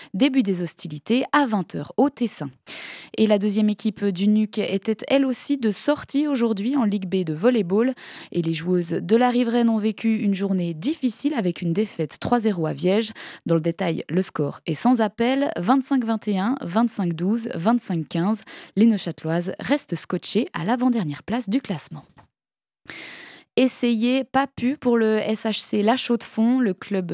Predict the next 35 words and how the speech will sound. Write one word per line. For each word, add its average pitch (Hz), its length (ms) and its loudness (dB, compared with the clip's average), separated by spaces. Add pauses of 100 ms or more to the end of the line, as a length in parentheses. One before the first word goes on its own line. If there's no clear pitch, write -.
de 175 120 -2
street - 420 -2
hockey 233 400 0
de 196 100 0
la 196 120 0
Charrière 240 440 0
s'est - 180 -6
incliné 190 400 0
six - 380 -2
quatre 247 320 0
face - 340 -2
au 185 200 2 (280)
Horgenberg 208 960 0
Hammers 190 440 2
cet - 400 -4
après-midi 170 580 -2
en 156 100 -2
Ligue 190 320 0
A. 185 180 2 (420)
Après 170 360 2
cette 180 260 -2
défaite, 196 420 0
le 190 240 2
S 233 220 -2
H 220 140 -2
C 202 200 -2
C 240 420 0
reste 254 360 -2
bloqué 180 360 -4
à 165 40 -10
la 147 80 -12
sixième 160 340 -4
place 262 220 0
du 247 120 0
classement. - 460 -8